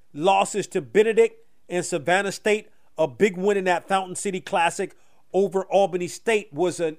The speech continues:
was an opportunity maybe for Fort Valley State to, um, see some postseason play, but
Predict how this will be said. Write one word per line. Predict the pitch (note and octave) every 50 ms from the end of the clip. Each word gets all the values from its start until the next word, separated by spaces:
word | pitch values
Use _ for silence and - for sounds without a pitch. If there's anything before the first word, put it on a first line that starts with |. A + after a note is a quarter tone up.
| - -
was | E3 E3 F3 E3+ D#3+ F3
an | E3 D#3
opportunity | E3+ F#3 F3+ F3+ - C#3 - - A3 G#3 G3+ F#3 F#3 E3 - - - - - - - - - -
maybe | C#3 D3 F#3+ G#3 A3 G3+ G3
for | - F#3 E3+
Fort | - - G3+ G3+ D#3+
Valley | C#3+ F3+ F#3+ F#3+ F#3 F3
State | - - - G3 F#3+ F3+ - -
to, | - F#3 F3+ E3+ D#3+ D3 - - - - - -
um, | - C3+ D3 D3+ D3 D3 -
see | - - - D3
some | C#3+ - G3 D#3+
postseason | - - G#3 G3 - - - F#3+ D#3 C#3 E3 D3+ D3
play, | - - G3+ A3+ G3+ F3 E3+
but | C#3 D#3+ C3+